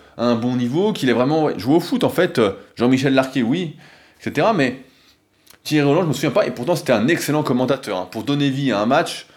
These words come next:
c'était le professionnel. Et personne lui disait, car du moins la majorité ne disait pas, euh, « Ah, tu joues pas au foot, tais-toi », quoi, il avait son truc. Et donc là, actuellement, je suis en train de lire un livre, ça fait plusieurs podcasts que je vous en parle, notamment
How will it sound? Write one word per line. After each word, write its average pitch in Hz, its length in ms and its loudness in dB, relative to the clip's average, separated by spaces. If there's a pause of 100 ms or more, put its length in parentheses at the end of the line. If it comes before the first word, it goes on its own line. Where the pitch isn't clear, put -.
(200)
c'était - 240 2
le 131 100 2
professionnel. 117 460 -6 (160)
Et 208 240 -2 (880)
personne 156 400 -2
lui 113 80 -10
disait, 131 400 -4 (100)
car 90 220 -4 (220)
du 92 140 -8
moins 120 240 0
la 104 100 0
majorité 101 420 -4
ne 143 80 0
disait 92 160 -4
pas, 139 320 4
euh, « 104 80 2 (300)
Ah, 131 100 -4
tu 110 80 -10
joues 113 160 -2
pas 120 80 0
au 107 80 4
foot, 180 300 -6
tais-toi », 170 340 -2
quoi, 104 120 -4
il 104 100 -4
avait 135 160 -2
son 151 140 -6
truc. - 360 -14 (1500)
Et 107 60 0
donc 120 180 2
là, 220 160 4
actuellement, 147 520 0
je 160 60 -6
suis - 60 -2
en 117 40 -2
train 117 140 -2
de 123 60 0
lire 135 120 0
un 135 40 2
livre, 165 100 0
ça 135 60 -6
fait 104 80 -6
plusieurs 175 340 -4
podcasts 165 320 -2
que 131 60 -2
je 104 80 -4
vous 110 140 -4
en 123 80 0
parle, 180 280 2
notamment 131 480 -2